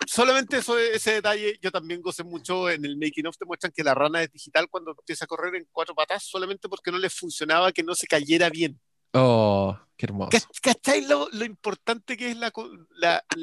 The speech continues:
Speaker 1: el armado, el de, en el previs? Porque no, sabéis que no, no, no funciona en, en, que en realidad corra,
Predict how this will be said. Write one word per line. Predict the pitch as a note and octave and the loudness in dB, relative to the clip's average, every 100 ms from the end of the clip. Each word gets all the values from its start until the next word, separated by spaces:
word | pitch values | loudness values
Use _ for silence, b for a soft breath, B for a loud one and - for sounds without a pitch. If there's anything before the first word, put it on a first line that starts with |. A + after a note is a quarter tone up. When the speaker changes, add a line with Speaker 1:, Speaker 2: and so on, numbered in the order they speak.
| D#3+ - | -6 -2
Speaker 1:
el | E3 E3+ | 2 2
armado, | D3 C#3 D#3+ G#3+ A#3+ | 2 0 2 4 2
el | A#3 | -4
de, | G#3 | -4
en | F3+ | -4
el | E3+ - | -6 -8
previs? | D#3 D3 F3 B3 - | -6 -4 -4 -6 -8
Porque | - - E3+ | -12 -4 -2
no, | E3+ E3+ | 0 -2
sabéis | D3+ D#3 | -4 -6
que | D#3 | -8
no, | D#3+ | -8
no, | D#3 D#3+ | -6 -6
no | D#3 | -8
funciona | D3 - D#3 D#3+ D#3+ D#3+ E3 | -10 -6 -2 0 0 0 -2
en, | D#3 | -4
en, | E3 D#3 D#3 D3+ D3 _ _ - _ _ _ - _ | -6 -8 -16 -20 -20 _ _ -20 _ _ _ -8 _
que | F3+ | 2
en | D#3+ | 6
realidad | D#3+ D#3 E3+ | 6 6 4
corra, | D#3 E3 - - | 2 -4 -6 -12